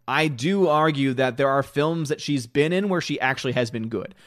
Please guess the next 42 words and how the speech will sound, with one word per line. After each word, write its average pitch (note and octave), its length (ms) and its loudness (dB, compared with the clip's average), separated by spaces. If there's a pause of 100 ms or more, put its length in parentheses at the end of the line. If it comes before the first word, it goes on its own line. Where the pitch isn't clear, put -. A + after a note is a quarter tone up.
(300)
Um, B2+ 300 0
I C3+ 160 4
would D#3+ 140 4
argue D3 320 2
the C#3 120 -2
film C3 380 0
Room, F#3+ 240 4
for C3+ 180 2
example. A2 340 -4
Not F#3 300 -2
The E4 180 8
Room F#3+ 440 6
with G#3 180 -2
Tommy F#3 320 2
Wiseau, D3 560 0 (260)
which F3 180 2
I D#3+ 120 4
think C#3 160 0
is B2 60 -2
a B2 60 0
better A#2 200 0
film A#2 360 -4
just - 140 -18
because G#2 380 -12
it's - 240 -20
hilarious C#3+ 520 2
and A2+ 120 -6
I A2 60 -4
like A2+ 180 -2
comedies A#2+ 440 -2
over A2 180 -2
anything A2 280 -4
else. C3+ 300 -2 (520)
But G#3+ 320 2
the F3 120 2
movie A3 240 4
Room, G3 220 6
she E3 120 -4
gives D3 200 -2
a C#3+ 40 0
great C#3+ 180 4
performance. - 600 -6